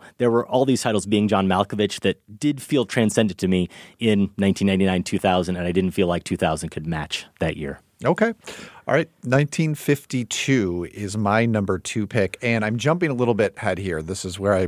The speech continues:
Speaker 2: switch things around. It's also the earliest year that I have on my list, nineteen fifty-two. Partly it's because my other pick comes from the fifties as well, so there wasn't much of a gap between them. I figured they were close enough to switch here, and I do think my number one pick is a stronger movie year.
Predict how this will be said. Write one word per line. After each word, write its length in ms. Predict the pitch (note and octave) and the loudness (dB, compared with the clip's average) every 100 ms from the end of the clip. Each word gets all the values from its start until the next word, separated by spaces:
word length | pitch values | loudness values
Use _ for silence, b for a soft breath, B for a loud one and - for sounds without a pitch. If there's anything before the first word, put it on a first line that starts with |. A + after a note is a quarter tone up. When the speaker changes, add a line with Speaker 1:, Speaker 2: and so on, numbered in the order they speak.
| E2 | -4
Speaker 2:
switch 360 | - - G2+ - | -8 -2 -2 0
things 220 | G#2 F2+ | 0 0
around. 260 | F#2 F2 F2+ | 0 0 0
It's 120 | A#2 | 2
also 200 | C#3 C#3+ | 2 2
the 140 | C3 - | -2 2
earliest 520 | C3 B2 A#2+ A2 - | 2 2 0 0 -4
year 260 | G2+ F#2 F2 | -4 -4 -2
that 160 | F2+ | -2
I 80 | E2+ | -2
have 240 | F2+ A2+ | 0 2
on 80 | A2+ | 2
my 120 | G#2+ | 0
list, 340 | F#2 F#2 F2 - | 0 -2 -2 -6
nineteen 320 | F#2+ F#2 F#2 | -6 -6 -6
fifty-two. 560 | G#2+ G2 G#2 - G2 - | -6 -6 -6 -2 -2 0
Partly 580 | F3+ D#3+ D#3 C3+ C3 - | -2 2 2 2 0 -4
it's 160 | B2 - | -4 -2
because 340 | A2+ A#2 G2 | 0 0 2
my 320 | G#2 G2 G2+ - | 0 2 0 -4
other 180 | F#2 F2+ | -6 -2
pick 200 | G#2+ F#2 _ _ _ | -2 -4 _ _ _
comes 200 | - E2 | -6 -2
from 140 | - E2+ | 0 0
the 80 | |
fifties 380 | E2 F#2 F2 E2 | -2 -2 -2 -4
as 100 | E2 | -4
well, 340 | A2 C#3+ C3 B2 | -2 0 2 0
so 380 | - A#2 G#2 | 0 0 0
there 160 | G2+ G2+ | -2 -2
wasn't 300 | G#2 G#2 F#2 | -2 -4 -4
much 260 | G2 F#2 F2 | -4 -4 -6
of 80 | |
a 60 | F#2 | -4
gap 260 | G2+ F#2+ - | 0 0 0
between 320 | - G2 F#2 | -6 -2 0
them. 180 | F2+ F2 | 0 0
I 80 | |
figured 240 | - F#2+ F#2+ | 0 0 2
they 80 | F2+ | 0
were 80 | |
close 300 | F2 G2 F2+ | 2 0 0
enough 180 | F#2 F2 | -2 -4
to 80 | - | -6
switch 280 | - G#2+ - | -2 0 0
here, 160 | F#2+ F2+ | -2 -2
and 140 | F2+ | -2
I 120 | B2+ C#3 | 0 2
do 120 | D3 | 2
think 220 | C3 G2 | 2 0
my 80 | G2+ | 0
number 180 | F#2+ F#2+ | 2 0
one 120 | E2+ | 0
pick 200 | F2+ - | -4 -6
is 60 | |
a 60 | F2+ | -8
stronger 360 | - F2+ D#2+ E2 | -2 -2 -2 -4
movie 280 | D#2+ D2+ | -4 -6
year. 260 | D2 C2 | -6 -6